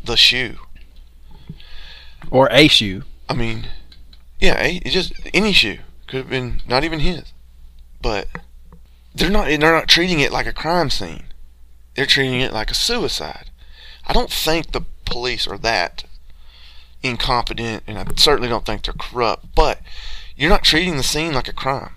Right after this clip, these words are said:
Speaker 1: There's no need to dust for prints. There's no need to take the book bag with them. There's no need for it because it's just a suicide.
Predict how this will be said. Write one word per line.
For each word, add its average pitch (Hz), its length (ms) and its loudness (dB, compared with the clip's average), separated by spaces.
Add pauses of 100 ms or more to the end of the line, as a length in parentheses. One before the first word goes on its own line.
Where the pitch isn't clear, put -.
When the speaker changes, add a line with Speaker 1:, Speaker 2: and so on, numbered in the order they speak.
(120)
Speaker 1:
There's 120 160 -6
no 123 160 2
need 123 320 -2
to 120 60 -8
dust - 420 -2
for - 100 -4
prints. 139 380 -4
There's 107 180 -6
no 113 140 0
need 127 280 -2
to 185 60 0
take - 300 -2
the 185 80 -4
book - 240 0
bag 87 240 -2
with 82 180 -10
them. 165 220 -6
There's 180 180 -6
no 208 100 4
need 254 340 -2
for 80 240 -4
it - 100 -12
because 127 320 -6
it's - 120 -2
just 240 140 -4
a - 60 -4
suicide. - 480 -4